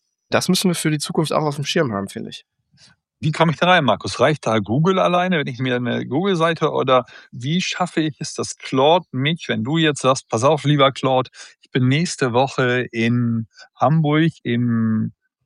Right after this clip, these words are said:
Speaker 2: komm, im Hotel X Y Z. Ich möchte da im Umkreis fußläufig fünf Minuten von Essen gehen. Ich möchte das und das essen. Welches Restaurant empfiehlst du mir?“ Das wäre jetzt so meine Suchanfrage dann in so ein Chatbot rein. Wie sorge ich jetzt dafür als Gastronom,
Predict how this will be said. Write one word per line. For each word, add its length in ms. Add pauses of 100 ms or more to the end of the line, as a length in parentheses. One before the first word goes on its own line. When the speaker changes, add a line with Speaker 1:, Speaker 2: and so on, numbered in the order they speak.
(140)
Speaker 2:
komm, 260
im 240
Hotel 920
X 240
Y 500
Z. 360 (320)
Ich 180
möchte 340
da 180
im 140
Umkreis 640
fußläufig 800
fünf 260
Minuten 380
von 200
Essen 320
gehen. 380 (380)
Ich 100
möchte 280
das 180
und 80
das 160
essen. 260
Welches 280
Restaurant 440
empfiehlst 420
du 60
mir?“ 140 (380)
Das 140
wäre 100
jetzt 160
so 100
meine 360
Suchanfrage 880
dann 280
in 120
so 100
ein 60
Chatbot 540
rein. 220 (300)
Wie 240
sorge 320
ich 160
jetzt 280
dafür 500
als 220
Gastronom, 840